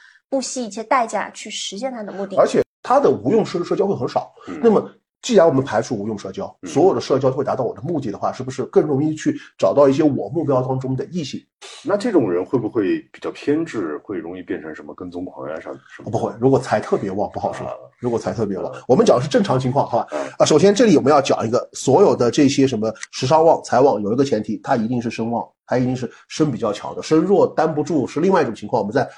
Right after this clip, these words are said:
Speaker 2: 那么女生方面，第一个是财旺的女生，其实为什么？一样的，财旺的女生，她一样有自己很目-，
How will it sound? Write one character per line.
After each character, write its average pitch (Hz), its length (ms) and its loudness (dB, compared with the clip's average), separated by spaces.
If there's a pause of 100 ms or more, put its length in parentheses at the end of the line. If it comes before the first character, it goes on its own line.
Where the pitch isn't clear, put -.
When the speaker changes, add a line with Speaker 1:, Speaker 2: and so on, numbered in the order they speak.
(100)
Speaker 2:
那 220 100 4
么 214 80 10
女 131 220 2
生 139 200 4
方 160 160 4
面， 151 200 4
第 160 180 2
一 165 60 0
个 156 80 4
是 131 220 0
财 95 440 -4
旺 143 240 4
的 120 80 -2
女 107 160 -8
生， - 220 -10 (340)
其 - 140 0
实 175 160 4
为 202 180 4
什 110 140 -4
么？ 90 120 -8 (220)
一 110 100 -6
样 143 200 4
的， - 200 -6 (320)
财 117 300 0
旺 190 180 6
的 175 80 2
女 113 140 -4
生， 113 300 -4
她 147 180 0
一 131 120 0
样 135 120 4
有 110 100 -2
自 - 140 -8
己 131 100 -10
很 117 180 -10
目-， 90 200 -16